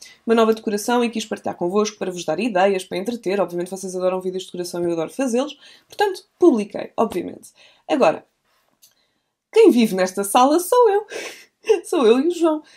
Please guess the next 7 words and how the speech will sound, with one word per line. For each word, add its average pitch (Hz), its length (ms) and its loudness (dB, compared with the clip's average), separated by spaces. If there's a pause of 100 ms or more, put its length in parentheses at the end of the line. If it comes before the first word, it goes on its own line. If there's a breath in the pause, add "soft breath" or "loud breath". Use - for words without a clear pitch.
(180 soft breath)
Portanto, - 480 -4 (680 soft breath)
o 294 100 2
facto 403 520 -4
de 226 420 0 (320)
haver 311 340 4
pessoas - 720 -4
que 247 500 -4